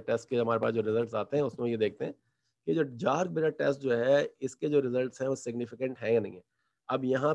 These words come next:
पे हमने एक चीज़ बताई है आपको, the significance level of point five eight eight attached to the Jark Bera test statistic leads us to fail rejecting this null hypothesis। So when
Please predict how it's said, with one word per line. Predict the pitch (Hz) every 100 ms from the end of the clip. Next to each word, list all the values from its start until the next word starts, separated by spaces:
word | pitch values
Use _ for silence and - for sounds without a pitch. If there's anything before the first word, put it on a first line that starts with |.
| 156
पे | 151
हमने | 147 139 139 139
एक | 139
चीज़ | 135
बताई | 127 117 117
है | 117
आपको, | 110 - 139
the | 135
significance | - 123 131 127 127 139 120
level | 110 113 139 131
of | 131 -
point | 117 123 139 135 -
five | 113 135 135 _
eight | 117 117 110 98 107
eight | 160 - _ _ _ _ -
attached | 110 123 135 151 160 -
to | 135
the | 131 113 113
Jark | 113 139 135
Bera | 107 110 107 98 _
test | 135 143 - -
statistic | - 107 113 110 170 170 110
leads | 110 135 143 -
us | 120 -
to | 117
fail | - - 120 139 160 - _ _ _ 113
rejecting | 117 117 123 - 156 147
this | 139 131
null | 123 120 123 110
hypothesis। | - 101 101 101 - _ _ _ -
So | 190 - 127
when | 151 165 196 196